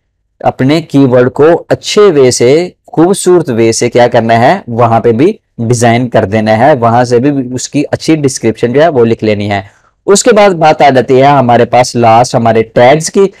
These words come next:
टैग्स बात आ जाती है कि जो कीवर्ड आपने अपने टाइटल, डिस्क्रिप्शन या पैकेज में दिए हैं,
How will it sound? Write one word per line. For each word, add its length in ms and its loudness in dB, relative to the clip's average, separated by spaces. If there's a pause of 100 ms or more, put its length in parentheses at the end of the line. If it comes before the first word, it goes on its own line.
(280)
टैग्स 380 2
बात 480 0
आ 140 4
जाती 280 0
है 180 2
कि 120 -2
जो 320 2
कीवर्ड 440 0
आपने 360 0
अपने 300 -4
टाइटल, 420 0
डिस्क्रिप्शन 640 -4
या 60 0
पैकेज 460 -4
में 140 -2
दिए 220 -2
हैं, 180 0